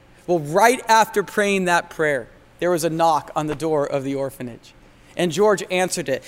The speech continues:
And there standing in front of him, this is a true story, there standing in front of him was the town baker. And the baker said to George something like this. He said, "George, I woke up in the middle of the night with this feeling that you didn't have food for your kids. And so,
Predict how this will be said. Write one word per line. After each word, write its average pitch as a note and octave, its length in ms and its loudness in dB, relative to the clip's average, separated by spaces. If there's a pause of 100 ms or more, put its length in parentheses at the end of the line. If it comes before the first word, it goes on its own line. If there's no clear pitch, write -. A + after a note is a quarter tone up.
(100)
And E3+ 220 0
there A3 220 4
standing G3+ 520 2
in F3 80 -2
front F#3 240 2
of E3+ 60 0
him, D#3+ 100 -4
this F#3 160 -4
is F#3 80 -4
a - 20 -16
true G#3+ 160 -4
story, F#3 320 0
there G3+ 300 4
standing F#3+ 320 0
in F3 80 -2
front F#3 240 -2
of E3 60 -4
him D#3 200 -4
was D3+ 200 -4
the C#3+ 100 -6
town F3+ 580 -2 (160)
baker. C#3+ 380 -4 (580)
And F#3 140 2
the F3 60 2
baker A3+ 280 4
said A#3 240 2
to G#3 80 -2
George G#3+ 220 0
something G#3 240 -2
like G3 180 0
this. G#3+ 160 4
He G#3+ 80 -2
said, G3 180 0
"George, A3 340 2
I G3+ 40 4
woke A3 220 2
up G3+ 100 -2
in G3+ 80 -4
the G3 60 -4
middle G#3+ 180 0
of G3+ 60 2
the F#3+ 120 0
night G3+ 200 2
with F#3 100 -2
this F3+ 160 -4
feeling G#3+ 440 -2
that F3+ 120 -4
you G3+ 100 -4
didn't G3+ 200 -2
have G3 120 0
food G#3 400 -4
for - 140 -6
your F3 140 0
kids. F3+ 420 0
And E3+ 100 -6
so, F3+ 280 2